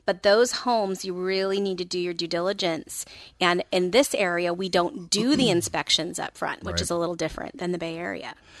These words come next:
Speaker 2: I think one of the, you know, and tying in with that, I think one of the biggest is, in,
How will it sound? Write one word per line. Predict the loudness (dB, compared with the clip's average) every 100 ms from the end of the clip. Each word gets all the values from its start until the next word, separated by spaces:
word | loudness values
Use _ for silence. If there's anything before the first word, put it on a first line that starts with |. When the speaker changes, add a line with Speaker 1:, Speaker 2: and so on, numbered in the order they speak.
| -20 0
Speaker 2:
I | 2
think | 4 8
one | 8
of | 8
the, | 4
you | 4 6
know, |
and | 6 6
tying | 6 6 8
in | 8
with | 8 6
that, | 4 4
I | 4
think | 4 6
one |
of | 6
the |
biggest | 6 4 4
is, | 0 -2
in, | 0 0